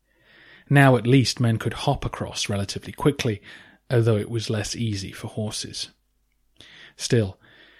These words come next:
this enabled groups to form up quickly on the west bank of the river, which was crucial, both in terms of cutting off attacks as well as reaching the port of Saint Simeon. Next, the princes agreed to build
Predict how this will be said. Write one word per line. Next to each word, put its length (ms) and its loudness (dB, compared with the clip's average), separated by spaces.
this 220 8
enabled 400 8
groups 260 6
to 100 0
form 260 2
up 140 -6
quickly 420 -4
on 160 -10
the 80 -6
west 260 -4
bank 240 -4
of 80 -10
the 60 -6
river, 320 4
which 200 0
was 100 2
crucial, 560 6
both 240 2
in 120 -2
terms 340 -4
of 100 -12
cutting 360 -2
off 180 -4
attacks 440 0
as 140 0
well 160 0
as 220 -6
reaching 420 -6
the 80 -10
port 360 -10
of 100 -12
Saint 280 -10
Simeon. 440 -6
Next, 380 6
the 100 4
princes 400 6
agreed 360 4
to 80 -2
build 320 4